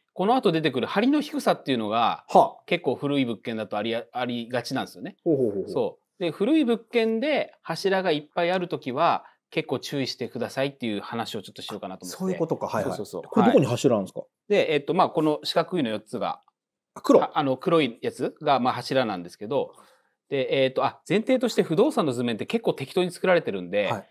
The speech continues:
Speaker 1: なんかこう、すごいでかい柱ありそうに見えてるけど、実際結構可愛い小ぶりな柱だったりするんで、
Speaker 2: あ、
Speaker 1: そこら辺はあの、
Speaker 2: これ実際の面積じゃないですか？
Speaker 1: あの、結構ね、ずれてます。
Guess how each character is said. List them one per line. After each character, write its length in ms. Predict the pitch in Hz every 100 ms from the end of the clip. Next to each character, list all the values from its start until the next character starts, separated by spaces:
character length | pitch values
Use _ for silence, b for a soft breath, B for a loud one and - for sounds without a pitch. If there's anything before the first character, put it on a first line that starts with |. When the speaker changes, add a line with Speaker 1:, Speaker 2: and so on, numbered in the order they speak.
| _ -
Speaker 1:
な 80 |
ん 20 | 151
か 100 | 123
こ 180 | 151
う、 120 | 143 139
す 200 | - 151
ご 140 | 175
い 40 | 202
で 100 | 151
か 120 | 180
い 60 | 165
柱 300 | 143 143 135
あ 40 |
り 80 | 135
そ 140 | 160
う 20 |
に 60 | 135
見 100 | 117
え 80 | 117
て 100 | 110
る 80 | 98
け 100 | 98
ど、 280 | 120 101 101
実 180 | 131 -
際 200 | 196 180
結 160 | - 202
構 120 | 143
可 220 | - 131
愛 140 | 139 123
い 60 |
小 100 | 98
ぶ 100 | 123
り 60 | 131
な 100 | 170
柱 280 | - 156 143
だ 60 | 139
っ 80 |
た 80 | 127
り 80 | 101
す 100 | -
る 80 | 113
ん 80 | 98
で、 220 | 101 95 B
Speaker 2:
あ、 160 | 208 -
Speaker 1:
そ 100 | 190
こ 60 | 220
ら 60 |
辺 180 | 233 226
は 80 | 208
あ 60 |
の、 80 | 196
Speaker 2:
こ 40 | 190
れ 40 |
実 80 | 403
際 0 |
の 0 |
面 0 |
積 140 | - 139
じ 60 |
ゃ 20 |
な 100 | 135
い 40 | 175
で 40 |
す 60 | -
か？ 180 | 101 -
Speaker 1:
あ 140 | 147
の、 300 | 147 139 135 170
結 140 | 262 294
構 80 |
ね、 80 | 143
ず 160 | 107 170
れ 80 | 208
て 100 | 95
ま 100 | 78
す。 240 | - _